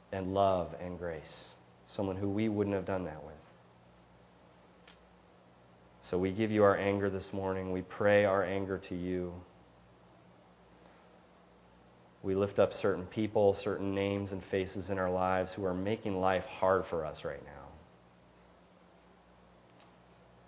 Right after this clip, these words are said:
And you know who they are. And we want to stop drinking the poison, and we want to hand them to the gracious judge.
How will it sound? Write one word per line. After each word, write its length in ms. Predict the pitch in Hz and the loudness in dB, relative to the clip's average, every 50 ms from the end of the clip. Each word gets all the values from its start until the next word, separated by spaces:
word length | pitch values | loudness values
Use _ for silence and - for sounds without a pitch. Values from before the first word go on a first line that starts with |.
| - - - - - - - - - - - - - - - - - - - - - - - - - - - - - - - - - - | -20 -20 -20 -20 -20 -20 -20 -20 -20 -20 -20 -20 -20 -20 -20 -20 -20 -20 -20 -20 -20 -20 -20 -20 -20 -20 -20 -20 -20 -20 -20 -20 -10 -6
And 140 | 101 95 95 | -4 -4 -2
you 60 | 101 | -2
know 220 | 107 117 127 131 | 0 0 0 2
who 100 | 123 127 | 2 0
they 180 | 120 117 110 101 | 2 4 4 4
are. 420 | 92 87 85 78 78 80 80 - - - - - - - - - - - - - - - - - - | 4 4 2 -2 -4 -6 -10 -14 -16 -18 -20 -20 -20 -20 -20 -20 -20 -20 -20 -20 -20 -20 -20 -16 -10
And 200 | 92 90 92 92 | -8 -6 -6 -4
we 220 | 95 104 110 117 117 | -4 -4 -2 -2 -2
want 360 | 113 110 104 104 101 101 - | 0 2 2 2 0 -2 -6
to 400 | - 95 87 87 87 85 82 85 - - - - - - - - - - - - - - - - - - - - - - | -8 -4 -4 -2 -2 -4 -6 -8 -12 -18 -20 -20 -20 -20 -20 -20 -20 -20 -20 -20 -20 -20 -20 -20 -20 -20 -20 -20 -20 -16
stop 420 | - - - - 104 98 98 - | -16 -6 0 2 2 2 2 0
drinking 320 | - 104 104 101 107 98 92 | -2 -2 -2 -2 -4 -4 -6
the 80 | 90 | -6
poison, 520 | 87 - - 90 90 90 87 80 85 82 82 | -8 -6 -2 0 0 0 0 -2 -6 -8 -8
and 100 | 82 87 | -8 -6
we 120 | 98 104 | -4 -4
want 220 | 104 101 98 92 | -2 -2 -4 -4
to 80 | - 92 | -6 -10
hand 400 | 85 82 - 98 98 98 98 95 | -12 -6 -4 -2 -2 -2 -2 -2
them 240 | 95 90 90 90 87 - | -2 -2 -4 -6 -8 -6
to 160 | - 90 82 | -6 -6 -4
the 100 | 80 85 | -4 -8
gracious 680 | 78 78 82 85 92 95 101 98 - - 87 - - | -10 -10 -6 2 2 2 2 2 -2 -6 -6 -6 -8
judge. 560 | - - 80 76 71 69 - - - - - | -12 -12 -12 -10 -10 -12 -14 -16 -18 -18 -18